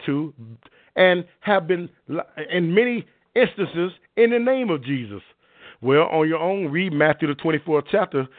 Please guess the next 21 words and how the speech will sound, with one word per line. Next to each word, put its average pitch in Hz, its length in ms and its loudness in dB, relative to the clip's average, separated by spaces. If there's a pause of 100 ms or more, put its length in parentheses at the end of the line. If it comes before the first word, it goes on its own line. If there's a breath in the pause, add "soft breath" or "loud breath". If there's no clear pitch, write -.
(280 loud breath)
and 143 180 0
he 147 120 0
gonna, 147 300 0 (140)
and 143 140 -2
the 139 60 4
Lord 170 280 4
himself 185 400 -6
will 190 160 -4
tell 202 300 -4
you 160 260 -4 (360 soft breath)
that, 147 260 4 (840 soft breath)
hey, 135 200 2 (100)
many 151 400 2
false 185 300 2
prophets 143 420 -4
shall 151 160 2
arise 135 520 -2 (340 loud breath)
and 143 160 -2 (140)
shall 233 240 4
deceive 180 500 -2
many. 127 360 -8